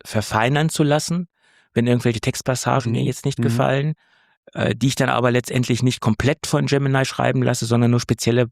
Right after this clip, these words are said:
Speaker 1: Passagen, um, äh, so Schachtelsätze noch mal etwas
Speaker 2: Mhm. Ja, ja,
Speaker 1: eleganter
Speaker 2: genau.
Speaker 1: zu formulieren,
Speaker 2: Mhm.
Speaker 1: ne?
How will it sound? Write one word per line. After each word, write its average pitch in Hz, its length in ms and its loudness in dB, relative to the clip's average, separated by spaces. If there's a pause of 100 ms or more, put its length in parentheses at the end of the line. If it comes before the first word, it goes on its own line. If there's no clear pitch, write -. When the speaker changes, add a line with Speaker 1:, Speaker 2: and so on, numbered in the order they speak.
Speaker 1:
Passagen, 113 720 -2
um, 120 280 -2 (520)
äh, 123 400 -2
so 123 140 0
Schachtelsätze 123 760 0
noch 120 140 2
mal 120 140 2
etwas - 380 -4 (280)
Speaker 2:
Mhm. 135 340 0 (100)
Ja, 131 60 2
ja, 139 60 6
Speaker 1:
eleganter 131 320 2
Speaker 2:
genau. 104 100 -2
Speaker 1:
zu 110 60 -4
formulieren, 110 640 -2
Speaker 2:
Mhm. 123 40 -4
Speaker 1:
ne? 180 220 -2